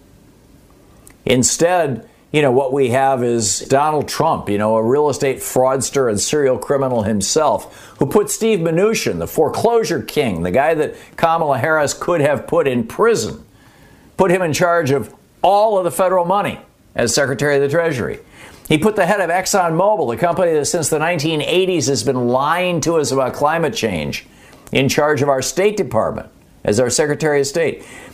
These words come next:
He put a billionaire that Forbes magazine, for God's sake, called a grifter.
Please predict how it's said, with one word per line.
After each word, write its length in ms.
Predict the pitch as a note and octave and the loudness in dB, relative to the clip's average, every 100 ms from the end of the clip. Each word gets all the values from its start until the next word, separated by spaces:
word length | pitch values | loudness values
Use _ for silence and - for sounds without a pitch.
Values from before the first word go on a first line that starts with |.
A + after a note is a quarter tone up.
| - | -6
He 120 | - G3 | 0 2
put 220 | B3 A3+ | 2 2
a 80 | D3 | 0
billionaire 600 | A2+ E3+ G3+ G3+ G3 F3+ | 0 2 2 2 0 0
that 180 | C3 G#2 | -2 -4
Forbes 580 | - G#3+ B3+ A#3+ C3 | 0 2 4 2 -2
magazine, 760 | B2+ C3 G#3 B3 C4 C#3 B2 G2 | -2 0 0 2 2 2 -2 -2
for 140 | G#2 | -4
God's 340 | F#2+ G2+ F#2 - | 0 0 0 0
sake, 300 | G#2 G2 - | -2 -2 -2
called 300 | C#3 A2 G2 | 0 0 -2
a 80 | |
grifter. 640 | E2+ A2 G#2 - - C#2 | -4 0 0 0 -6 -8